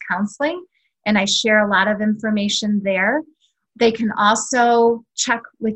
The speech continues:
each college and university to do virtual tours, find out information about scholarship competitions. There's some wonderful Facebook pages out there as well that have information on the whole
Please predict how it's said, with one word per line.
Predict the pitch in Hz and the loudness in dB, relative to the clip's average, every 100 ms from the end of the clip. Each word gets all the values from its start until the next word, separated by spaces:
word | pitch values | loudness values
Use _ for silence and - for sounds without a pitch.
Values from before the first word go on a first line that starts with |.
| - | -6
each | 247 - | -6 -6
college | - 233 220 233 214 | -4 -2 0 0 0
and | 202 202 | 0 2
university | 208 196 180 208 214 285 277 285 285 285 _ _ _ _ - | 0 -2 -2 -4 -4 -6 -4 -4 -6 -10 _ _ _ _ -8
to | - 226 226 226 220 - _ - | -4 -2 -2 -2 -4 -12 _ -8
do | 262 262 269 - _ 208 | -4 -2 -2 -6 _ -2
virtual | 254 262 - 269 262 - | 0 2 0 0 -2 -6
tours, | - 262 254 208 175 - | -2 2 2 2 -2 -2
find | 202 240 | 0 2
out | 254 247 | 0 -2
information | 240 254 240 247 - | -2 -2 -2 -2 -2
about | 233 - - | -2 -4 -4
scholarship | 240 220 233 226 - - | -2 0 0 -4 -8 -8
competitions. | 196 185 196 - 175 - 180 | -8 -8 -10 -14 -12 -12 -8
There's | - 262 | -2 -2
some | 277 277 | 0 2
wonderful | 226 233 285 294 226 220 - | 2 2 2 0 -4 -6 -6
Facebook | 202 226 - 320 - | -6 -4 -4 -6 -6
pages | 294 294 302 294 | -6 -6 -6 -2
out | 294 285 - | -2 0 0
there | 294 294 294 _ _ _ _ - | 2 2 0 _ _ _ _ -2
as | 208 208 214 | 0 -2 -4
well | 208 180 202 277 240 | 0 2 2 0 -2
that | 226 | -4
have | 202 208 196 190 - | -2 0 0 0 -2
information | 220 214 202 196 196 - 233 226 | -2 -2 -2 -4 -4 -4 -2 -4
on | - 196 196 190 | -2 0 0 -2
the | 190 | -4
whole | 190 202 | -4 -6